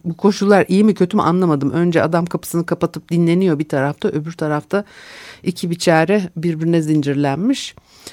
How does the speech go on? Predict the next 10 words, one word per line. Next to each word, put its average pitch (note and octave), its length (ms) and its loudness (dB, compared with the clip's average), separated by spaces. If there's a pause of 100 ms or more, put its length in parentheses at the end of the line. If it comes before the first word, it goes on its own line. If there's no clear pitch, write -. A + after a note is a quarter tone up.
(260)
E, D#3+ 520 2 (400)
zindan A3 500 8
girişinde F#3+ 460 4
hemen E3 320 4
zincirler D3 560 0
takılıyor. C#3+ 680 -2 (280)
Pranga, D3+ 540 0
buka C#3 500 0
denen C3 360 -2
zincir, C#3+ 480 -2